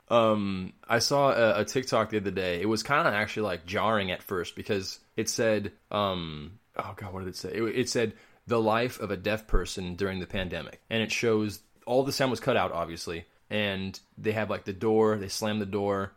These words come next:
can't hear anything. They go into, like, a crowded restaurant, can't hear anything. They, um, someone's, like, honking the car, or honking in the car behind them, but they can't hear it. And they're like, and they look up and they see, "Oh, it's a green light, I gotta go."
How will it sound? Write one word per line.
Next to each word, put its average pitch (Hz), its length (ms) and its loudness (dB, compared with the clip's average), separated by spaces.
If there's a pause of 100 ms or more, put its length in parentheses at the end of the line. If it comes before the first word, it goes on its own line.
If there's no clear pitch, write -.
(120)
can't 110 200 0
hear 98 140 -2
anything. 82 340 -10 (220)
They 98 140 -2
go 110 280 6
into, 104 320 -2
like, 98 200 -4
a 92 40 -10
crowded 104 340 0
restaurant, 95 540 -2 (220)
can't 90 200 -2
hear 98 140 -2
anything. 92 580 -4 (100)
They, 92 540 -2 (100)
um, 90 320 -2
someone's, 120 260 -2
like, 107 100 -2
honking 110 560 -2
the 107 80 -8
car, 101 520 2
or 98 120 -6
honking 110 260 0
in 107 80 0
the 95 60 -2
car 101 180 2
behind 98 320 0
them, 104 80 -2
but 90 80 -4
they 90 80 -6
can't 95 260 -2 (200)
hear 104 320 -2
it. 104 160 0 (160)
And 107 120 0
they're 95 100 -2
like, 87 180 -8
and 113 180 -2
they 107 80 2
look 110 220 2
up 110 120 4
and 101 80 -6
they 95 60 -4
see, 104 160 -4
"Oh, 113 160 6
it's 98 140 -2
a - 20 -16
green 95 200 -8
light, 85 140 -4
I 85 40 -4
gotta 82 180 -6
go." 78 300 -6